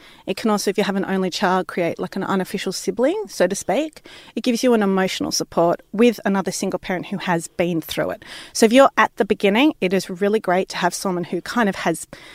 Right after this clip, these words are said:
maybe been through a divorce or a separation or maybe a death, and the kids maybe have struggled a little and they give you the advice.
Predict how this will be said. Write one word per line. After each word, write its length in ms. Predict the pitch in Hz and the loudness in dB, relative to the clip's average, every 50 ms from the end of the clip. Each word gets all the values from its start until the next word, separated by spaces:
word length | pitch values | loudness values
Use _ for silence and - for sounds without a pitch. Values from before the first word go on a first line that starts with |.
| - - - - - | -20 -20 -12 -4 0
maybe 180 | 202 190 196 | 0 2 2
been 220 | 175 - 226 254 262 | 4 4 4 4 4
through 180 | - 294 294 | 4 2 2
a 40 | 294 | 2
divorce 440 | 240 262 - 247 240 240 240 233 - | 2 0 2 2 4 4 2 0 -2
or 60 | 170 | -4
a 40 | 170 | -4
separation 640 | - - 220 - - 220 202 196 202 202 - - 196 | -4 -4 -4 0 2 2 4 4 2 0 -2 -4 -4
or 60 | 190 | -4
maybe 240 | 185 185 165 - 156 | -4 -4 -6 -6 -10
a 80 | 156 - - - | -12 -12 -6 -2
death, 420 | - 269 262 254 254 - - - | 2 4 6 4 4 2 0 -2
and 160 | 190 170 175 175 - - - - - _ | -2 0 -2 -2 -6 -12 -20 -20 -10 _
the 80 | - 196 | -6 -6
kids 380 | - - - 247 208 - - | -4 -2 -2 -2 -2 -2 -2
maybe 580 | 240 214 214 202 214 208 202 196 196 190 - - - | 0 0 0 0 0 0 0 0 0 -2 -2 -4 -4
have 180 | - 175 175 - | -6 -6 -6 -8
struggled 460 | - - - 262 262 254 - 277 285 | -8 -4 -2 0 0 0 2 2 2
a 80 | 277 | 2
little 460 | 269 262 285 277 277 277 277 277 269 262 | 4 4 4 6 6 8 8 8 6 6
and 140 | 208 175 | 4 2
they 120 | 180 180 175 | 0 -4 -4
give 240 | - - 190 - 208 | -6 -8 -8 -6 -6
you 60 | 185 | -8
the 180 | - 180 180 | -6 -4 -4
advice. 640 | 170 160 - - 214 220 226 226 220 214 - - - | -4 -4 -2 2 4 6 6 6 4 2 -2 -8 -12